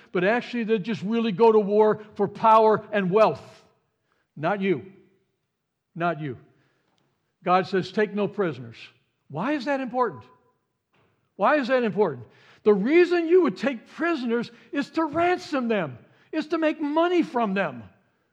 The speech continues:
to make slaves of them. God says, "You're not gonna do that. Not gonna do that." The reason you kill all the livestock is because livestock in that culture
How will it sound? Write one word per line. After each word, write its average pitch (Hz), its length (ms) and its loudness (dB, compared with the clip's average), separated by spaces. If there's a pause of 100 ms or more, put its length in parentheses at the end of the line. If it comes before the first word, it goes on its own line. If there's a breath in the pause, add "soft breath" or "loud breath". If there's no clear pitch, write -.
(120)
to 285 40 -8
make 311 160 -2
slaves 339 640 0
of 214 140 -2
them. 131 400 -6 (1600 soft breath)
God 175 220 -2
says, 170 140 -8
"You're 190 200 -6 (160)
not 180 240 -8
gonna 202 100 -8
do 220 140 -10
that. 143 220 -14 (640)
Not 160 200 -6
gonna 180 140 -8
do 170 200 -4
that." 120 200 -14 (600 soft breath)
The 131 100 -12
reason 220 480 -6
you 208 140 -2
kill 226 360 0
all 208 220 0
the 185 80 -2
livestock 185 920 -4 (380 soft breath)
is 180 200 0
because 185 580 -2 (220 soft breath)
livestock 240 880 0
in 226 200 0
that 226 260 -2
culture 208 600 0